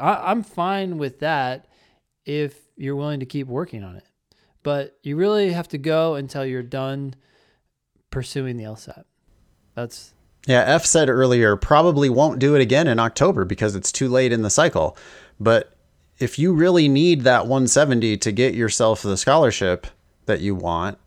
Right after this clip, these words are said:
Speaker 2: maybe October is the best test for you, and maybe you should push the entire thing down the road another cycle.
Speaker 1: Yeah.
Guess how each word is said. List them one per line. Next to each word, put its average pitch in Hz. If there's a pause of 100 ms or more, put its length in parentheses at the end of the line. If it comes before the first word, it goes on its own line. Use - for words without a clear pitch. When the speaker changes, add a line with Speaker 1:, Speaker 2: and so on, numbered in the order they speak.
(1700)
Speaker 2:
maybe 139
October 139
is 131
the 127
best 175
test 104
for 110
you, 117
and 113
maybe 127
you 127
should 117 (360)
push -
the 123
entire 165
thing 101
down 92
the 87
road 90
another 90
cycle. 82 (600)
Speaker 1:
Yeah. 95